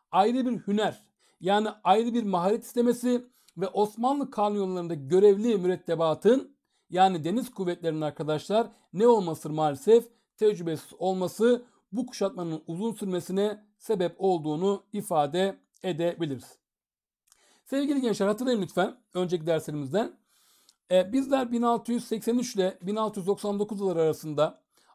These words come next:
Avrupa'da Kutsal İttifak devletleriyle savaştık. Ve bu savaşların sonucunda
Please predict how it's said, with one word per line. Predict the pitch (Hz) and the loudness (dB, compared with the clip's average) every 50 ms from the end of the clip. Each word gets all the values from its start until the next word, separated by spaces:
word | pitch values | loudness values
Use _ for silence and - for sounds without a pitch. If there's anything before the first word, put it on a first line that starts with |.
| _ _ | _ _
Avrupa'da | 180 208 240 262 254 247 220 202 180 202 202 202 | 2 4 4 2 0 -2 -2 -2 -2 -2 -4 -4
Kutsal | - 208 - - - 233 240 240 240 | -8 -14 -14 -4 -2 -2 -2 -2 -4
İttifak | 202 - - _ - - - 233 233 233 - _ _ | -12 -16 -16 _ -20 -4 -2 -2 -2 -2 -6 _ _
devletleriyle | 196 185 180 190 185 185 - 190 185 196 214 208 | -4 0 0 0 -2 -2 -6 -6 -2 -2 -2 -2
savaştık. | 208 190 170 165 151 143 - - 120 - _ _ _ _ _ _ _ _ _ 180 | 0 0 0 2 0 -2 -2 -10 -16 -16 _ _ _ _ _ _ _ _ _ 0
Ve | 214 226 226 208 - _ _ _ _ - | 2 2 2 0 -4 _ _ _ _ -8
bu | 196 247 294 302 269 - _ _ _ _ _ | -4 -2 -2 -2 -2 -6 _ _ _ _ _
savaşların | _ - 196 190 190 185 175 - 180 170 160 | _ -2 2 4 4 4 2 0 -4 -4 -4
sonucunda | - 170 165 160 147 151 151 147 139 156 180 208 247 - _ | -4 -6 -6 -6 -4 -4 -6 -4 0 0 0 0 0 -4 _